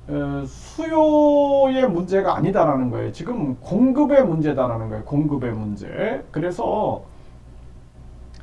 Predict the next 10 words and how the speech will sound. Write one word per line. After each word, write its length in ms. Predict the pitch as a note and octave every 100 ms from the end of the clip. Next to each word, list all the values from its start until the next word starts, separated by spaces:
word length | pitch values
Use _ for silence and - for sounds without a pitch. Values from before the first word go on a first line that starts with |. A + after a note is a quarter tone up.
| - - - -
에, 220 | C#3 C3+
공급 540 | - A#3+ C4 C#4+ - -
측면의 580 | B3+ B3+ B3+ A#3 A#3+
문제에서 640 | F3+ E3+ G3+ G3 F#3 D3 -
비롯된 640 | D#3 E3+ - E3 D3+ C#3+
것이어서 920 | - D3+ G#3 D3+ - G3+ C#3 D3+ B2+
이 80 | E3
물가 460 | C3 G3 G3+ G#3+
상승, 460 | G3+ G3 E3+ F3+ F3
상승이, 680 | - G3+ G3+ - G3 F#3+